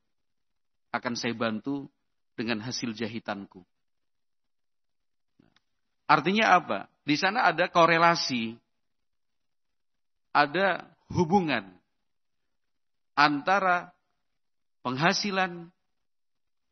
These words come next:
garis miring pekerjaan, dengan kondisi rumah tangga.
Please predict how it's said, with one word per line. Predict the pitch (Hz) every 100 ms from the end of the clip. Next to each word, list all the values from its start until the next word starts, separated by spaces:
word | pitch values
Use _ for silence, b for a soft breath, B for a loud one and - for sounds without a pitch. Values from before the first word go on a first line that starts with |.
| _ _ _ _ -
garis | 123 135 131 147
miring | 143 139 131
pekerjaan, | 127 123 127 139 170 _ _ _ _ _ _ _ _ _ _ _ _ _ _ _ -
dengan | 135 139 175 165 _ _ _ _ _ _ _ _ _ _ _ _ _ _ _ _ _ _ -
kondisi | 139 143 147 160
rumah | 151 147
tangga. | 156 147 110